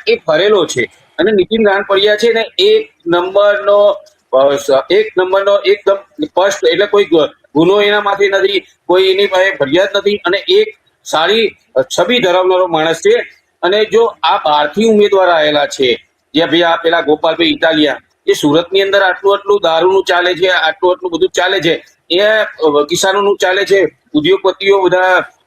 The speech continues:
એ સુરતની આજુબાજુની જમીન બધી પચાવી પાડી છે, રેલવે પ્રોજેક્ટની અંદર કૌભાંડ ચાલી રહ્યો છે આ જમીનોમાં, એ બોલવામાં હિંમત નથી. અને અહીં વિસાવદરના ખેડૂતો એને ગોપાલભાઈ એમ કહે છે કે "હું તમને આ ન્યાય અપાઈશ, આ ન્યાય અપાઈશ." ભાઈ,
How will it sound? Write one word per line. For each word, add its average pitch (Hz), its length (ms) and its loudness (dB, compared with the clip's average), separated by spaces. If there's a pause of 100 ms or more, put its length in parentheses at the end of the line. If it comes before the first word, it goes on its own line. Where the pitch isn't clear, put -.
(100)
એ 170 80 2
સુરતની 180 440 -2
આજુબાજુની 185 480 0
જમીન 160 340 0
બધી 180 200 -2
પચાવી 180 380 -2
પાડી 175 260 -2
છે, 180 320 0 (260)
રેલવે 170 340 2
પ્રોજેક્ટની 175 480 -2
અંદર 180 220 0
કૌભાંડ 165 400 0
ચાલી 175 280 0
રહ્યો 175 180 0
છે 175 200 0
આ 170 80 2
જમીનોમાં, 170 600 -2 (360)
એ 208 160 0 (100)
બોલવામાં 240 480 2
હિંમત 226 340 -2 (100)
નથી. 220 280 0 (240)
અને 208 120 -2
અહીં 226 140 -2
વિસાવદરના 226 640 0
ખેડૂતો 220 440 2
એને 226 200 0
ગોપાલભાઈ 220 560 0
એમ 220 120 -4
કહે 214 160 0
છે 220 200 2 (340)
કે 202 80 2
"હું 202 240 2
તમને 214 260 -2
આ 202 200 0
ન્યાય 208 240 -2
અપાઈશ, 202 440 -2
આ 196 160 0
ન્યાય 202 220 0
અપાઈશ." 202 300 -2 (460)
ભાઈ, 131 300 0